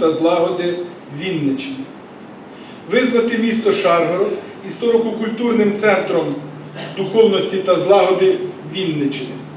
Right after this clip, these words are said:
Постійним комісіям обласної ради з питань освіти, культури, молоді та спорту,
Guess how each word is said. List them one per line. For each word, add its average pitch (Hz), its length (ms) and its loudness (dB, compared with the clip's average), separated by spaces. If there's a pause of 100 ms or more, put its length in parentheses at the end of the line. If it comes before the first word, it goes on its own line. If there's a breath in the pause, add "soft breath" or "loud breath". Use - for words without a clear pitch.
(720 loud breath)
Постійним 240 680 4
комісіям 208 480 2
обласної 196 480 4
ради 170 240 4
з - 40 -4
питань 190 400 0 (160)
освіти, 202 400 -4
культури, 196 600 0
молоді 190 380 8
та 165 180 4
спорту, 147 540 0